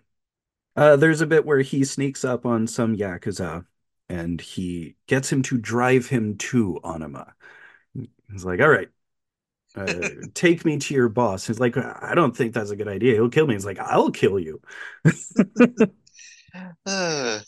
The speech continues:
Speaker 2: <laughs> uh, he might as well have just said, "Take me to the boss and I'll let you live." I
Speaker 1: <laughs>
Speaker 2: lied.
Speaker 1: Yeah, the, the guy makes a break for it as soon as they get there, and he shoots him with a silencer.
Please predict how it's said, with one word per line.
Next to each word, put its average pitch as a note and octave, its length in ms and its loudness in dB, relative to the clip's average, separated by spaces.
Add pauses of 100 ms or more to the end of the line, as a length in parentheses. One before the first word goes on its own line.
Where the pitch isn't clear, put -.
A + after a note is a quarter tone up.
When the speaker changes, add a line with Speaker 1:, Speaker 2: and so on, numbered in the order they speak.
Speaker 2:
<laughs> G3 1200 -10
uh, E3+ 240 -2
he E3 100 -4
might E3+ 200 0
as D#3+ 120 -4
well D#3 160 0
have C#3 100 -4
just C#3+ 200 -2
said, A#2+ 140 -8
"Take G3 300 -8
me F#3+ 100 -18
to F3+ 120 -8
the D#3+ 120 -10
boss C#3 380 -4
and B2+ 100 -6
I'll A#2+ 140 -6
let C3 160 -8
you C3 200 -12
live." G2 300 -8 (800)
I F#2+ 100 -4
Speaker 1:
<laughs> G2 60 0
Speaker 2:
lied. F#2+ 680 -2 (500)
Speaker 1:
Yeah, F#3+ 380 -2 (300)
the, F#3 240 2
the F3 140 2
guy F3 180 4
makes E3 240 0
a E3+ 60 2
break C#3 280 4
for C3+ 240 2
it A2 100 0
as B2 180 -2
soon B2+ 180 0
as A#2+ 140 -4
they A2+ 120 0
get G2 220 -6
there, F2+ 140 -6
and F2 100 -8
he G#2 180 -6
shoots G2 340 -4
him F#2 140 -6
with F2 180 -8
a E2+ 40 -18
silencer. - 1000 -8